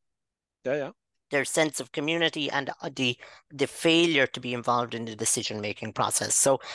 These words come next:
Speaker 2: um, look, I mean, there are, there are a number of questions after coming in, Alejandro. Uh, have you had an opportunity to catch your breath? Because
Speaker 1: Yes.
Speaker 2: you, you have to
Speaker 1: <laughs>
Speaker 2: get some, you have to get some quick fire questions in now between,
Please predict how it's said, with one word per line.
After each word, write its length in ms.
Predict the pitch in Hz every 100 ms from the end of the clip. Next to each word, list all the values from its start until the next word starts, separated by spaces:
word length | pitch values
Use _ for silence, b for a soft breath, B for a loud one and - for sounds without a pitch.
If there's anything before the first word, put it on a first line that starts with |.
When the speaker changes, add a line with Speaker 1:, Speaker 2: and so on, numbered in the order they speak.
| B B _
Speaker 2:
um, 140 | 160 180
look, 220 | 202 -
I 40 |
mean, 160 | 180 185
there 260 | 185 185 180
are, 60 | 175
there 200 | 170 160
are 20 |
a 40 |
number 300 | 156 190 190
of 120 | 160 -
questions 400 | 147 - 139 127
after 240 | - 131
coming 260 | - 123 123
in, 180 | 123
Alejandro. 520 | 120 113 117 117 131 B B B -
Uh, 180 | 135 143 - _
have 180 | - 170
you 100 | 165
had 200 | 185 190
an 80 | 190
opportunity 640 | 180 160 170 156 139 135
to 80 | -
catch 300 | 165 143 -
your 80 | 127
breath? 280 | 123 - - _ _ _ _
Because 440 | 127 - 127 117
Speaker 1:
Yes. 240 | 139 147 143
Speaker 2:
you, 180 | - -
you 60 | -
have 100 | 160
to 80 | 339
Speaker 1:
<laughs> 100 | 185
Speaker 2:
get 80 | -
some, 200 | 185 - _ _
you 100 | 165
have 60 | 160
to 80 |
get 200 | 180 196
some 160 | - 170
quick 260 | - 220 -
fire 260 | 190 175
questions 600 | 160 185 170 - 156 135
in 180 | 147 135
now 200 | 135 135
between, 360 | 123 123 131